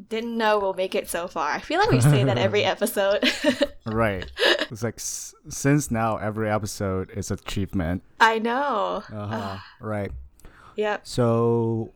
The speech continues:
Speaker 2: what do we got for this episode?
Speaker 1: So, I think for this episode, well, we, we, we were kind of talking about academic labs in general and how,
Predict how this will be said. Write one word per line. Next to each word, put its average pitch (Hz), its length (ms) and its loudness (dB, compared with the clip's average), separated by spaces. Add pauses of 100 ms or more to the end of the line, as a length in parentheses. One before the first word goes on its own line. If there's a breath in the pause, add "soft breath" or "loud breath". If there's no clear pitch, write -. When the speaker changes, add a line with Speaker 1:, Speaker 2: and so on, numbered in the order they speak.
Speaker 2:
what 117 180 2
do 117 100 0
we 110 160 2
got 98 340 -2
for 104 140 -2
this 98 200 -2
episode? 90 520 -4 (200)
Speaker 1:
So, 247 300 2
I 226 160 2
think 247 220 -2
for 220 220 0
this 247 260 2
episode, 196 640 -2 (120)
well, 254 420 4
we, 233 500 -6
we, 226 360 -6
we 226 120 -4
were 269 160 6
kind 339 180 -2
of 453 60 -6
talking 233 380 0
about 190 460 0 (300)
academic 190 500 -4
labs 185 540 -2
in 208 140 -4
general 190 500 -4
and 202 140 -2
how, 190 420 2